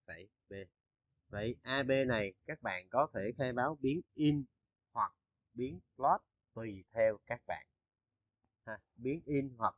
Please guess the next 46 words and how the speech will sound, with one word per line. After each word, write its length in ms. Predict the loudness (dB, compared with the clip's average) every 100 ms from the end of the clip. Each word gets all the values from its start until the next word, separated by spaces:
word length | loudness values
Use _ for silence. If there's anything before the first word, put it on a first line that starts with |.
| _
biến 280 | 0 0 -2
plot 220 | 6 6 6 _ -4
tùy 240 | -4 -4
theo 140 | -6 -6
các 100 | -6 -4
bạn. 200 | -4 -4 _ _ _ _ _ _ _ _
Nếu 160 | -10 -8
các 100 | -8
bạn 200 | -12 -14 _
khai 200 | -6 -6
báo 280 | -2 -2 -2
biến 240 | -4 -4 -4
plot 220 | 2 2 2 _ _ _
thì 100 | -20 -8
tí 160 | -6 -4
nữa 300 | -6 -8 -8
các 140 | -12 -12
bạn 240 | -12 -12 _
tính 180 | -16 -10
nghiệm 220 | -8 -10 _
nó 80 | -12
đơn 220 | -10 -10
giản. 220 | -10 -12 -14 _ _ _ _ _ _
Còn 200 | -20 -12
nếu 160 | -12
mà 140 | -10 -12
các 100 | -14
bạn 200 | -14 -16 -8
khai 140 | -4
báo 140 | -4 -4
biến 180 | -8 0
in 220 | 8 8 8 -6 _ _ _
thì 60 | _ -12
tí 140 | -12
nữa 160 | -12 -14
tính 180 | -16 -10
nghiệm 180 | -10 -10 _
các 120 | -20
bạn 160 | -20 -20
phải 100 | -16 -12
chú 120 | -8
ý 200 | -8 -8
giùm 120 | -10 -12
thầy. 140 | -12 -12 _ _ _ _ _ _ _ _ _ _ _ _ _ _ _ _ _ _ _ -8
Bây 140 | -4
giờ 260 | 0 0